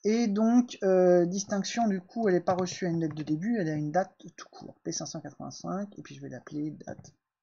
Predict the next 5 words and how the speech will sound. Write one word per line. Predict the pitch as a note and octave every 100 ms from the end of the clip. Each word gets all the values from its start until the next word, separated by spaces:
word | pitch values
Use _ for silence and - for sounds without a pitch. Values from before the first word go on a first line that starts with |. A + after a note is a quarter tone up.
| _ _ -
distinction, | B2+ C3+ C#3+ C#3 C#3+ - _ - _ _ _ _ - - - _ _ - C#3 C3 B2+ - - - - - _ - - -
je | -
sais | -
plus, | - - - -
distinction, | D#3+ E3+ - - - F#3+